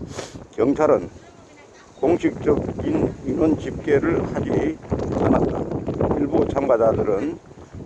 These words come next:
자유 대한민국을 지키기 위해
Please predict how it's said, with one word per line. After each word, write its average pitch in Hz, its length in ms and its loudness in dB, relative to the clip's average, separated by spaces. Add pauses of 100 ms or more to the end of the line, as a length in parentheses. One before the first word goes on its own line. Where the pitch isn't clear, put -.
자유 139 280 4
대한민국을 131 960 2
지키기 110 580 -4 (280)
위해 117 500 2